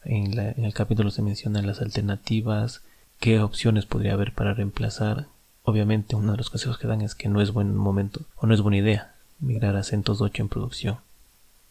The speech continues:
Entre otras cosas también, eh, como parte del título, el tema de Kubernetes,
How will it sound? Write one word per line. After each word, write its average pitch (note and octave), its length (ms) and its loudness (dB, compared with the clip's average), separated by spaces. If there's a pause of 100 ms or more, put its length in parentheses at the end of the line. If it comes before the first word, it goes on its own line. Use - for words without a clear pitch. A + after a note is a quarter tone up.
Entre B2+ 340 -2
otras G#2+ 240 0
cosas A2+ 240 0
también, G2+ 480 2
eh, A2 340 0 (100)
como G2+ 240 -2
parte G#2+ 280 -2
del G2+ 100 -2
título, A2 300 0
el G2 100 0
tema G#2 240 0
de G2+ 100 0
Kubernetes, A#2 580 0